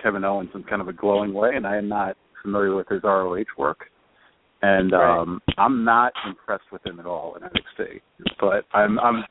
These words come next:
Speaker 1: I'm, I'm willing to listen. I'm <laughs> willing to
Speaker 2: Sure.
Speaker 1: like, 'cause, uh, but I
Speaker 2: Well, I think, no, no, I think actually in, so far in N X T, um, I'm a big fan of his,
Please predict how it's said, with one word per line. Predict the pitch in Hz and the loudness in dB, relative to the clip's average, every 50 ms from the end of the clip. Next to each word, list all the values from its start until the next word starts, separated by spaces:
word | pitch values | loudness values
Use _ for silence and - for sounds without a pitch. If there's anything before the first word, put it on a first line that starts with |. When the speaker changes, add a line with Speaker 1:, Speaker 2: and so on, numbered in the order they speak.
| _ - | _ 0
Speaker 1:
I'm, | 131 117 - - - - | 2 2 2 2 -2 -6
I'm | - 113 117 117 | -8 -8 -6 -4
willing | 143 175 196 185 165 | -4 -4 -4 -2 -2
to | 170 | -2
listen. | 151 170 208 196 - - 110 101 101 101 110 _ _ _ _ | 0 0 0 -2 -2 -8 -12 -10 -10 -14 -16 _ _ _ _
I'm | 107 107 113 | -10 -8 -8
<laughs> | 120 - - - - - - | -8 -10 -10 -12 -18 -12 -8
willing | 143 139 - - - 139 131 - - | -6 -6 -6 -6 -8 -14 -14 -14 -18
to | - - - | -14 -8 -6
Speaker 2:
Sure. | - 175 156 | -2 -2 -2
Speaker 1:
like, | 135 - - _ _ _ _ - | -2 -4 -8 _ _ _ _ -14
'cause, | 95 92 92 - - _ - - - _ _ _ _ _ _ _ _ - | -14 -14 -14 -18 -8 _ -8 -8 -8 _ _ _ _ _ _ _ _ -10
uh, | - - 92 90 87 92 92 92 95 - - _ _ | -2 0 0 2 2 0 0 -2 -4 -6 -10 _ _
but | 117 110 101 269 269 - | 2 2 2 2 2 2
I | 95 101 104 101 95 | 2 2 2 2 2
Speaker 2:
Well, | 190 202 | 2 2
I | 214 - - - | 2 2 0 -2
think, | 254 277 285 254 - 247 - _ _ _ - - - - 427 415 - _ _ _ _ _ _ _ _ _ - - _ _ _ _ _ _ _ _ _ | -4 -4 -4 -8 -10 -14 -16 _ _ _ -20 -10 -10 -8 -8 -8 -18 _ _ _ _ _ _ _ _ _ -20 -20 _ _ _ _ _ _ _ _ _
no, | 220 254 262 | 0 2 4
no, | 262 240 | 4 4
I | 196 190 190 - | 4 2 0 0
think | - 269 254 226 - | -2 -6 -4 -2 0
actually | 208 214 208 - - 202 196 185 180 160 156 | 0 0 0 0 -2 0 2 2 2 0 -2
in, | 170 165 165 160 _ - - - | -6 -8 -8 -14 _ -18 -2 0
so | 226 240 233 - | 0 0 0 -2
far | - 185 190 202 208 202 | -4 -2 0 2 2 0
in | 190 160 | 0 -4
N | 139 165 170 170 | -6 -6 -4 -4
X | 165 156 - - _ - | -4 -4 -6 -10 _ -8
T, | - 170 165 151 139 127 113 - _ _ _ _ _ _ _ _ _ _ | -2 -2 -2 -2 -2 -6 -10 -16 _ _ _ _ _ _ _ _ _ _
um, | 156 151 147 143 143 139 139 139 139 139 139 131 - _ _ _ _ _ _ _ _ _ _ _ _ _ _ _ _ _ _ | 0 2 4 4 6 6 6 4 2 0 -4 -10 -18 _ _ _ _ _ _ _ _ _ _ _ _ _ _ _ _ _ _
I'm | 147 151 165 | -2 0 0
a | 165 160 160 | 0 -2 0
big | 180 190 196 165 - - 175 | 0 0 0 0 -4 -8 -6
fan | 185 175 175 170 160 | -2 -2 0 0 0
of | 156 143 135 - | -2 -4 -6 -4
his, | - 151 156 151 147 147 147 147 139 131 127 | -2 2 2 4 4 2 0 -4 -8 -12 -14